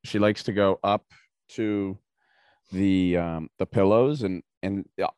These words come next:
obviously just on my pillow, just, like, take it all. She, like, s-, s-, like, s-,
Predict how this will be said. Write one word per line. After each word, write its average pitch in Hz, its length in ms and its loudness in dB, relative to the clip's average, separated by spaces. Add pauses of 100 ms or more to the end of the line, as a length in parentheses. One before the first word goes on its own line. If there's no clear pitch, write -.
(220)
obviously 127 340 0
just 95 200 -8
on 90 180 -4
my 82 240 -2
pillow, 95 360 0
just, 92 260 -12
like, 78 160 -6 (400)
take - 220 0
it 87 60 -2
all. 80 400 -2 (600)
She, - 140 -4
like, 101 160 2
s-, - 440 -16 (100)
s-, - 340 -14
like, 95 220 -6
s-, - 220 -12